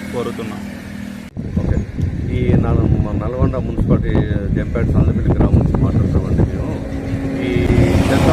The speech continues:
Speaker 2: వల్ల, పొగ, పొగ, పొగ వల్ల, తర్వాత ఈ కుక్కల వల్ల ఈ కలుషితమైన నీ-, మంచినీళ్ళు కూడా కలుషితం చేస్తున్నాయి. కాబట్టి ఎట్టి పరిస్థితుల్లో కూడా దీన్ని పొగ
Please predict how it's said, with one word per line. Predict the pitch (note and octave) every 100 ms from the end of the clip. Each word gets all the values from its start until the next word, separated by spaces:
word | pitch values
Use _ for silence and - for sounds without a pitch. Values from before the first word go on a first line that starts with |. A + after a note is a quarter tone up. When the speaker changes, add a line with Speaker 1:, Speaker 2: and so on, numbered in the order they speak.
| -
Speaker 2:
వల్ల, | - C3+ - C3 -
పొగ, | - - C#3 B2+ B2+
పొగ, | B2+ C3+ C3 B2 B2 A#2 B2 - -
పొగ | - B2
వల్ల, | - - -
తర్వాత | - A#2 B2 B2
ఈ | B2
కుక్కల | B2+ C3 B2
వల్ల | A2+ A#2 B2
ఈ | A#2+
కలుషితమైన | A#2 A2+ C3 A#2+ A2+ A2 A2
నీ-, | A2+ A2
మంచినీళ్ళు | A2+ - B2 A2+ A2 A#2
కూడా | B2 D3+ - - - - -
కలుషితం | B2+ - D3 B2+
చేస్తున్నాయి. | B2 B2+ A#2+ A2+
కాబట్టి | A#2 A#2+ A#2+
ఎట్టి | - B2+
పరిస్థితుల్లో | B2+ B2 B2
కూడా | B2+ A#2+
దీన్ని | B2 A#2+ A#2
పొగ | A#2+